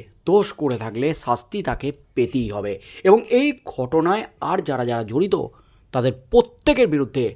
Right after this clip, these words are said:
আইনানুগ ব্যবস্থা নিতে হবে এবং তাদের গ্রেপ্তার করতে হবে। প্রমোটারের কাছ থেকে উঠল তোলাবাজির অভিযোগ,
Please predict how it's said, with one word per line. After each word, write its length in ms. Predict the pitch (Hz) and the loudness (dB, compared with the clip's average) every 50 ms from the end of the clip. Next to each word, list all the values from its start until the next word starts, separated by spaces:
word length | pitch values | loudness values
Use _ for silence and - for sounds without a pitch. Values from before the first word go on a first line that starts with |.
| - _ _ _ _ - 165 180 | -8 _ _ _ _ -8 -6 -4
আইনানুগ 340 | 196 214 220 220 214 208 156 | -4 -4 -4 -6 -6 -6 -4
ব্যবস্থা 340 | 135 127 113 117 113 - 123 | -4 -4 -4 -4 -8 -8 -10
নিতে 200 | 110 110 - 135 120 | -10 -6 -6 -4 -4
হবে 180 | 120 127 175 196 202 196 - - _ _ _ - | -2 -2 -2 -2 -2 -4 -8 -18 _ _ _ -6
এবং 180 | - 131 123 127 123 | -2 0 0 0 0
তাদের 280 | - 120 107 104 139 180 185 165 - - _ | -2 -2 2 2 2 2 0 -4 -12 -4 _
গ্রেপ্তার 360 | - 135 - - - 123 107 - | 0 0 0 2 0 0 0 0
করতে 260 | - 104 - - 120 | -4 -8 -4 0 0
হবে। 200 | 110 104 110 113 104 - - - - - - - - | 2 4 4 2 2 0 -4 -12 -16 -16 -18 -4 6
প্রমোটারের 520 | - 202 220 254 269 262 269 262 269 262 | 8 10 10 12 12 10 10 8 8 6
কাছ 160 | - 190 170 - | 6 4 4 4
থেকে 200 | - 190 170 196 175 - - | 2 4 4 4 4 4 2
উঠল 260 | 190 180 - 208 208 180 135 110 - - _ _ _ | 0 0 4 6 8 8 8 6 4 -2 _ _ _
তোলাবাজির 680 | - 165 160 170 190 196 185 147 120 113 117 135 156 - - - - 127 | 4 6 8 8 8 8 6 6 2 2 2 2 0 0 -2 -2 -2 0
অভিযোগ, 320 | 113 120 104 123 127 117 | 0 2 6 6 6 6